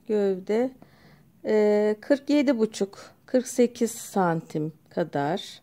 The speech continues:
şöyle bir genişliği var. Beden boyunu siz istediğiniz uzunlukta yapabilirsiniz. Ben elbiselerle, e, giymek için daha kısa tercih ettim. Şöyle bakın, yirmi yedi santim.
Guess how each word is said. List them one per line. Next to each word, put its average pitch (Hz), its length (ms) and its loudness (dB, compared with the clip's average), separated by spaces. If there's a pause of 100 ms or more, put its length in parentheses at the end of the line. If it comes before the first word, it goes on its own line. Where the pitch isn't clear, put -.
(100)
şöyle 160 680 -4
bir 165 280 -8 (460)
genişliği 160 680 -4
var. 151 380 -8 (480)
Beden 254 420 6
boyunu 254 320 4
siz 233 260 -6
istediğiniz 247 640 0
uzunlukta 226 640 0
yapabilirsiniz. 214 1400 -2 (220)
Ben 220 300 -2
elbiselerle, 214 1000 0 (420)
e, 185 140 -2
giymek 190 480 -4
için 208 320 -8
daha 196 320 -2 (120)
kısa 190 300 -6
tercih 160 540 -6
ettim. 214 520 -8 (100)
Şöyle 180 520 0
bakın, 151 400 -6 (300)
yirmi 185 300 -2
yedi 175 300 -6
santim. 156 640 -4